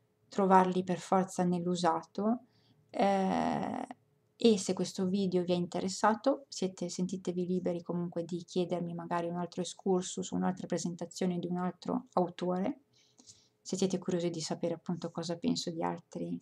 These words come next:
autori romance, e magari cliccate mi piace qui sotto al video.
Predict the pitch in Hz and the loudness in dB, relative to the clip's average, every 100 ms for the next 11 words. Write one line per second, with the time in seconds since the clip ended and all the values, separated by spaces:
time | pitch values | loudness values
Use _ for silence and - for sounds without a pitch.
0 | - - 175 175 180 214 233 185 208 254 | -4 -2 0 0 -2 0 2 2 4 4
1 | 285 - 339 - - _ 196 208 214 233 | 4 -2 -10 -10 -20 _ 0 2 2 2
2 | 240 226 185 190 175 226 254 - 175 - | 2 0 -4 -2 4 4 4 -2 -2 -6
3 | 220 214 - - - - 185 - _ _ | -2 -4 -4 -10 -10 -8 -6 -6 _ _
4 | _ - 165 156 156 - - - | _ -4 -4 -2 -6 -4 -6 -6